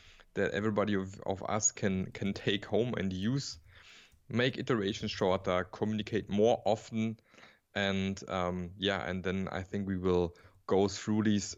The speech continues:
this interesting times we have nowadays. And I think we will learn a lot in the next, in the next month, and this will ben-, we will benefit from that too.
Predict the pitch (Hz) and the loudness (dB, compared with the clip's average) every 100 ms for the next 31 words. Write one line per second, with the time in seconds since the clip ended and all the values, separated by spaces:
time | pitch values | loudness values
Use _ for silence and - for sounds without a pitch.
0 | - - 95 - 139 139 - 120 113 101 | -8 -6 -4 -2 -2 -2 0 0 0 0
1 | 98 101 120 104 95 107 104 95 101 95 | 0 -2 -4 -2 0 -2 -2 -2 0 0
2 | 101 107 - - - - - _ - 202 | -2 -6 -16 -20 -20 -20 -20 _ -2 0
3 | 202 - 160 175 180 156 131 113 110 104 | 0 -2 -2 0 -2 -2 0 4 4 2
4 | 107 - 101 95 101 - - 101 104 98 | 0 -2 -4 -2 -4 -4 -10 -8 -4 -4
5 | 101 - 95 95 117 - - 92 92 95 | -6 -8 -4 -4 -6 -10 -4 -2 -2 -4
6 | - 90 101 107 - 107 104 95 90 110 | -8 -6 -4 -4 0 4 4 4 2 0
7 | 120 101 120 127 113 104 123 123 - - | -2 -6 -2 -2 0 0 0 -2 -6 -4
8 | 87 95 - - 113 | -2 -4 -4 -2 -2